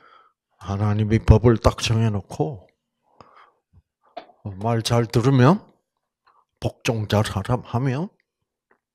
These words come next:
좋고, 복종 안 하면 뭐예요? 혹독한 벌을 주고 죽여버리든지. 그래서 사단은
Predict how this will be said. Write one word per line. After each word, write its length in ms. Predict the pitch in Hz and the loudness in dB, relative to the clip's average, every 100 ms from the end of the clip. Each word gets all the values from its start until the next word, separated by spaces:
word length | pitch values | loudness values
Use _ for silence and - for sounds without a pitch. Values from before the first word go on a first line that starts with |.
| _ _ _ _ _ _ _ _ _ - | _ _ _ _ _ _ _ _ _ -16
좋고, 640 | - 107 - 123 104 _ _ _ | -10 -10 -6 -6 -6 _ _ _
복종 400 | - 113 - 123 | -10 -6 -4 -4
안 140 | 107 107 | -4 -2
하면 500 | 123 127 165 214 - | 0 2 2 0 -8
뭐예요? 340 | 95 98 - _ _ _ _ _ _ _ _ _ _ _ _ _ _ - | -12 -12 -14 _ _ _ _ _ _ _ _ _ _ _ _ _ _ -16
혹독한 600 | - - - - - 85 - | -14 -14 -14 -12 -12 -12 -10
벌을 300 | 78 85 - | -10 -12 -14
주고 440 | - - 92 110 - - _ _ _ _ | -16 -16 -14 -14 -16 -20 _ _ _ _
죽여버리든지. 1080 | - - - - - - - _ - - - _ _ _ _ _ _ _ | -4 -4 -4 -10 -14 -18 -20 _ -12 -12 -16 _ _ _ _ _ _ _
그래서 360 | - - - 131 | -16 -10 -8 -6
사단은 680 | - - 104 117 110 95 | -4 -4 -2 -2 -2 -6